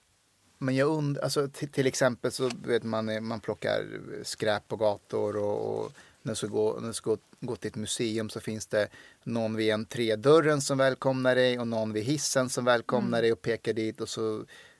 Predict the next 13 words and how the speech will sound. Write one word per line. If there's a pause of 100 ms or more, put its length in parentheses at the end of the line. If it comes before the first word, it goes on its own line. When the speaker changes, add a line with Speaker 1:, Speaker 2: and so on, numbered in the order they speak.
Speaker 1:
eh,
någon
som
tar
bild.
Alltså,
det
finns
många
som
gör (240)
väldigt
l-,